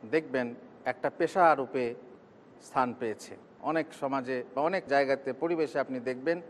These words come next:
সেখানে ভিক্ষুকের সংখ্যা অনেক, লাইন দিয়ে ভিক্ষুক নজরে পড়ে এবং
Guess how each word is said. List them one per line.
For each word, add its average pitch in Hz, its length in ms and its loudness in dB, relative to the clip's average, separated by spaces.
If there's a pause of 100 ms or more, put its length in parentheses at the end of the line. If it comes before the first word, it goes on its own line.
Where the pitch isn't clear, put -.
(160)
সেখানে 147 360 0
ভিক্ষুকের 180 500 0
সংখ্যা 151 440 0
অনেক, 123 280 2 (220)
লাইন 156 400 2
দিয়ে 147 340 2 (600)
ভিক্ষুক 190 460 0 (100)
নজরে 139 460 2
পড়ে 107 220 0 (420)
এবং 151 460 6